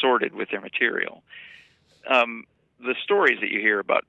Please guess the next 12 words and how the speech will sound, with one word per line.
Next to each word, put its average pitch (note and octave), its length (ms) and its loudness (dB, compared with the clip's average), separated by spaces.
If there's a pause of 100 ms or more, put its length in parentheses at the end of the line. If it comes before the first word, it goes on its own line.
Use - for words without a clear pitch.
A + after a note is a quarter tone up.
(120)
bands A2 300 0
spending G#2 380 -2
months G#2 320 -8
in G#2 100 -12
the F#2+ 120 -12
studio G#2 520 -2
in F#2 80 -10
an F#2 100 -18
indulgent G2+ 540 -4 (140)
sort G2+ 140 -2
of F#2+ 80 -10 (540)
cocaine G2+ 380 -4